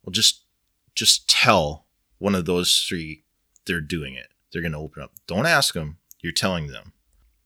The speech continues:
And he knew right away what my <laughs> response was. So he, he's just like, "Get this.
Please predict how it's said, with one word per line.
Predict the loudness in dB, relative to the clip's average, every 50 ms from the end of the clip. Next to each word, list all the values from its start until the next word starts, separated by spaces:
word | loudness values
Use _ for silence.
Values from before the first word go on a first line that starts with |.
| _ _ -20 _ -16 -12
And | -6 0
he | 4 6 8
knew | 8 8 8
right | 8 8 8 8
away | 8 8 8 8 8 8 6 4 2 -4 -14 -18 -20 _ _ _ _ _ _ _ _ _ _ _ _ 0
what | 2 2 2 4
my | 2 2 4
<laughs> | 4
response | 4 4 2 2 2 0 -4 -4 -4 -4 -2
was. | 0 2 4
So | 4 4
he, | 2 0 0 0 -2 -6 -16 _ _ _
he's | -2 0 0 2
just | 4 2 2 2
like, | 0 -4 -8 -10 _ _ _ _ -20 _ _ _ -18 -6 0
"Get | 0 0 0 0
this. | 0 0 0 2 0 0 -2 -2 -2